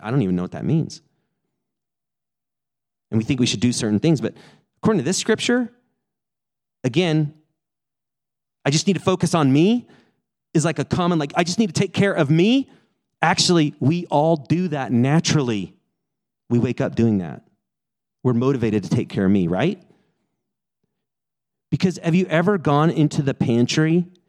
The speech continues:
and you go to get your favorite cereal and you go to find the box empty and you pour it out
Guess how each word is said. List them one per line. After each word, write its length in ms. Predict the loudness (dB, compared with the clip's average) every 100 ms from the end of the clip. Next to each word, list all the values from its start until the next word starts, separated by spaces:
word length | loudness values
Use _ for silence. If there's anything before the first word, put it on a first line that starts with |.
| -20 -4
and 160 | 0 4
you 140 | 2
go 240 | 2 0 0
to 60 |
get 260 | 0 -2 0
your 180 | 0 -2
favorite 600 | -4 -2 0 0 -2 -2
cereal 840 | -2 0 0 2 2 0 -4 _ _ -20 -4
and 160 | 0 2
you 160 | 2 2
go 280 | 0 0
to 60 | -2
find 300 | -2 0 0
the 60 | 0
box 400 | 0 0 -2 -2
empty 480 | 2 2 2 0 -2 -2 0
and 120 | 0
you 120 | 0
pour 340 | -2 0 2
it 60 | 2
out 320 | 2 2 0